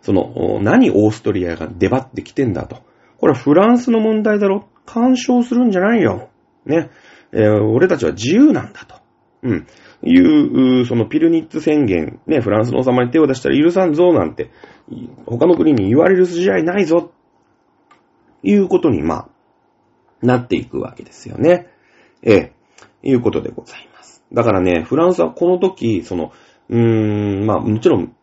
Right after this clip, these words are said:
うん、中で革命起きてるんですけども、その、なんていうのかな、えー、他の諸国、まあ、王、王様がいる国がいっぱいあるんですけど、まあ、次々とね、ほぼ戦争状態になってるんですよ。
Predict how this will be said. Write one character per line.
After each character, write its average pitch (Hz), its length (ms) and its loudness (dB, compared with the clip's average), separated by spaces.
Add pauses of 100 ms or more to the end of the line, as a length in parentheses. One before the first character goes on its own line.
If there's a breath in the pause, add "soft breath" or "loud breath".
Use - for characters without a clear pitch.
う 110 220 -6
ん、 - 160 -10 (880)
中 180 260 2
で 82 100 -2
革 131 260 -2
命 196 120 0 (160)
起 - 80 -16
き - 20 -20
て 165 100 -2
る 95 100 -2
ん 76 80 -6
で - 80 -10
す - 100 -18
け - 100 -12
ど - 100 -10
も、 139 340 0 (360 soft breath)
そ - 160 -6
の、 110 440 0 (1040)
な 80 160 -8
ん - 80 -4
て - 80 2
い - 20 4
う 120 40 0
の - 40 -6
か 76 80 -6
な、 143 220 -2 (400 soft breath)
え - 20 -8
ー、 110 460 -6
他 190 240 0
の 190 240 0 (100)
諸 202 200 2
国、 - 300 -4
ま 120 140 0
あ、 - 40 -2
王、 156 360 4
王 143 60 2
様 127 180 -2
が 117 120 0
い 117 60 2
る 117 120 -4
国 117 180 -4
が 82 100 -4
い - 60 -8
っ - 40 -16
ぱ 101 100 -6
い - 20 -2
あ 95 40 -2
る 90 60 -6
ん - 40 -6
で 71 60 -14
す - 40 -20
け - 60 -12
ど、 78 180 -4 (260 soft breath)
ま 143 120 -4
あ、 - 20 -6
次 220 300 2
々 127 200 -12
と 92 120 -8
ね、 85 240 -6 (120)
ほ - 180 0
ぼ 233 120 0
戦 233 320 4
争 247 440 0
状 214 220 0
態 80 220 -10
に 76 100 -10
な 87 120 -4
っ - 80 -18
て - 160 -16
る - 100 -18
ん - 40 -20
で - 40 -20
す - 100 -20
よ。 - 100 -20